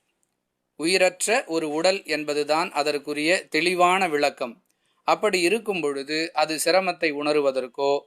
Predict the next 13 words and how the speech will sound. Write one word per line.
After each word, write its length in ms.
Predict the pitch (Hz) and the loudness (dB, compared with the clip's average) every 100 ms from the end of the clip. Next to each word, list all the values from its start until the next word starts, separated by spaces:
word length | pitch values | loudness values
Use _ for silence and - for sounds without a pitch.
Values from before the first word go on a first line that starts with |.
| 135 | -4
வெட்கப்படுவதற்கோ, 1160 | 147 - 196 156 147 139 131 131 123 139 139 135 | -4 2 2 2 -2 -2 -4 -6 -4 -4 -2 2
வேதனைப்படுவதற்கோ, 1200 | 160 185 185 170 147 139 135 127 127 143 139 139 _ - _ | 2 4 0 -4 -4 -4 -4 -6 -8 -4 -4 -4 _ -20 _
"எழுந்து 360 | 131 156 180 175 | 0 2 2 0
செல்ல 300 | 156 160 160 | 0 0 0
முடியவில்லையே" 840 | 147 160 175 170 170 175 180 190 | 0 2 2 2 2 4 4 2
என்று 280 | 170 151 147 | 2 -2 -6
கவலை 400 | - 147 175 185 | 0 2 2 0
கொள்வதற்கோ 800 | 175 147 139 135 135 120 139 135 | 0 -2 -2 -4 -6 -6 -4 -6
மார்க்க 480 | - 139 170 208 202 | -6 0 2 2 0
ரீதியாக 600 | 156 151 143 139 135 131 | -2 -2 -2 2 2 2
எந்த 320 | 147 135 165 | -4 -4 0
ஆதாரமும் 640 | 147 131 151 143 135 156 160 | 4 4 4 2 0 -4 -8
இல்லை. 300 | 135 123 | -6 -6